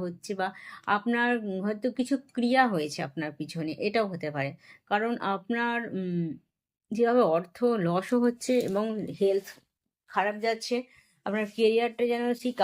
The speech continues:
আপনার মনের মতন হচ্ছে না আচমকাই। তো অনেকের ক্ষেত্রে এটা হতে পারে, ঠিক আছে? যতটুকু রিলেট করছে নেবেন, কার্ড এটাই বলছে। রিলেশনশিপের জায়গাগুলো যেন একটু, উম, ডিস্টার্ব হচ্ছে, একটু উদাসী উদাসী আছেন আপনি। আপনার অ্যাকশন নেওয়ার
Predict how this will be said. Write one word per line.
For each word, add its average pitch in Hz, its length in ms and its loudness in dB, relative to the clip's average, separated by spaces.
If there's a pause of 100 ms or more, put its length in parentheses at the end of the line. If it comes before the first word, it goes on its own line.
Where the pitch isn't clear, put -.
আপনার 214 220 -2 (100)
মনের 208 240 -2
মতন 220 280 -2 (120)
হচ্ছে 226 340 0
না 147 100 -4 (340)
আচমকাই। 175 580 0 (360)
তো 208 80 4 (260)
অনেকের 254 400 6
ক্ষেত্রে 180 260 0
এটা 269 180 2 (280)
হতে 185 220 2
পারে, 165 220 -2 (200)
ঠিক 208 160 -2
আছে? 254 200 2
যতটুকু 277 340 4
রিলেট 247 320 4
করছে 247 280 4
নেবেন, 220 200 0 (920)
কার্ড 208 220 6 (160)
এটাই 208 200 0 (100)
বলছে। 175 260 -2 (460)
রিলেশনশিপের 208 840 2
জায়গাগুলো 185 380 4 (100)
যেন 196 100 4 (120)
একটু, 180 200 0 (420)
উম, 170 260 4 (120)
ডিস্টার্ব 226 380 4
হচ্ছে, 240 240 4
একটু 247 140 2 (140)
উদাসী 196 340 4
উদাসী 214 380 2
আছেন 214 200 -2 (100)
আপনি। 208 180 -6 (480)
আপনার 247 280 6
অ্যাকশন 180 340 4
নেওয়ার 240 180 4